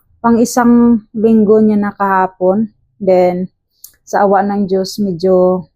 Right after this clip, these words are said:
tuyo na yung iba. Then, yung iba, may mga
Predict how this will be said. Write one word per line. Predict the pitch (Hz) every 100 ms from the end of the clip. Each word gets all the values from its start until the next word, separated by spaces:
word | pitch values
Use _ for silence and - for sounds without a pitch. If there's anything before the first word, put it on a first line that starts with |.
| -
tuyo | 220 202
na | 190
yung | 190 190 202
iba. | 180 175 175 - _ _ -
Then, | 180 180 185
yung | 175
iba, | 190 170 170 170 - _ _ _ _ _ _ _ -
may | 190 185 185
mga | 180 175 175